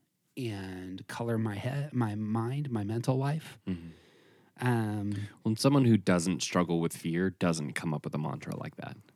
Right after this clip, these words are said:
Speaker 1: Yeah.
Speaker 2: Yeah.
Speaker 1: Exa-, right.
Speaker 2: Yeah.
Speaker 1: And there
Speaker 2: That is not a
Speaker 1: places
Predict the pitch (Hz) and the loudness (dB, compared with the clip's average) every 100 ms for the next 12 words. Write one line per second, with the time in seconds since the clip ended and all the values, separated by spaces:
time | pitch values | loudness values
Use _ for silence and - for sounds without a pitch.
0 | _ - 175 107 - _ _ - - 143 | _ -2 -2 -2 -10 _ _ -4 6 6
1 | - 123 120 120 107 82 _ 123 - _ | 6 -2 -4 -6 -8 -10 _ -12 -12 _
2 | - 131 123 110 104 101 98 92 95 90 | -2 4 4 6 8 8 8 6 4 4
3 | 85 | 4